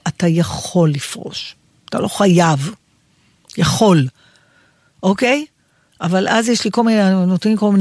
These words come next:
נימוקים, מה עם הצעירים, זה תופס מקום, אין לי תשובות להכל. הדבר השני זה שבדברים כמו הפוליטיקאים, או שאין, זאת אומרת, כל עוד אתה חי, אתה יכול להמשיך לכהן בתפקיד.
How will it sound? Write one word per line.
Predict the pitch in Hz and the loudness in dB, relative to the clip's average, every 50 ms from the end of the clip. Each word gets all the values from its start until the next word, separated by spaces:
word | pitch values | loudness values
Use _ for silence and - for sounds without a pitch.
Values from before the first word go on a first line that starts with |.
| 190 | 4
נימוקים, | 180 180 180 - - - 277 277 247 | 4 4 2 2 0 0 0 2 2
מה | 196 | 2
עם | 185 196 196 | 2 2 2
הצעירים, | 196 180 - - 202 180 180 170 269 302 294 | 0 -2 -2 0 0 0 2 2 0 0 0
זה | 233 156 | -2 -2
תופס | - 208 - - 220 196 | -2 -2 -2 -2 0 0
מקום, | 226 214 233 226 - | 0 0 0 0 0
אין | 160 226 269 | 0 -2 0
לי | 302 269 | -2 -2
תשובות | - - 202 165 165 165 - 170 | -2 -2 0 0 0 0 -2 -4
להכל. | - - - - - - 202 - _ _ _ - - - - - - - - - - - - - | -8 -8 -8 -8 -8 -8 -8 -10 _ _ _ -20 -20 -20 -20 -20 -20 -20 -20 -20 -20 -20 -8 -2
הדבר | 190 180 214 202 240 | 0 2 2 4 2
השני | 269 285 311 - - 247 214 202 175 160 165 165 | 2 2 0 0 2 2 4 4 4 2 2 0
זה | 151 196 190 | -2 -2 -2
שבדברים | - - 202 175 170 175 170 165 165 180 - 151 170 190 180 240 269 247 | -2 -2 -2 0 0 0 0 0 -2 -2 -4 -4 -2 -2 -2 -2 -2 -2
כמו | - 220 202 180 185 190 190 190 196 190 185 190 - _ _ _ _ _ - - | -2 0 2 2 4 2 2 2 2 2 0 -2 -4 _ _ _ _ _ -12 -10
הפוליטיקאים, | - - 185 175 175 175 - 175 - - 165 160 156 151 156 156 160 165 - - | -6 -2 -2 -2 -2 -2 -6 -6 -2 0 0 0 0 0 -2 -4 -4 -6 -6 -4
או | - 175 175 175 - 240 | -2 0 0 0 0 -4
שאין, | - - - - - - 254 302 349 349 339 - - | -4 -4 -4 -2 0 0 0 0 0 0 -4 -6 -4
זאת | - - 208 - | -4 -4 -2 0
אומרת, | 226 254 247 - | 0 0 0 -2
כל | - - - 262 254 269 - - _ | -2 0 2 2 2 2 0 -4 _
עוד | - 214 226 220 196 | -2 0 0 0 0
אתה | 208 - - 190 | -2 -4 -4 -6
חי, | - - - 220 214 220 | -4 -2 -2 0 0 0
אתה | 208 - 180 | 0 -2 -4
יכול | 170 - - 202 | -4 -2 0 0
להמשיך | 196 196 170 - - 185 - 196 | 2 0 0 0 -2 -2 -2 -2
לכהן | 180 - - 165 170 185 | -4 -2 0 0 2 2
בתפקיד. | 185 185 - - - - - - 156 156 156 | 0 -2 -4 -8 -12 -12 -10 -8 -6 -6 -6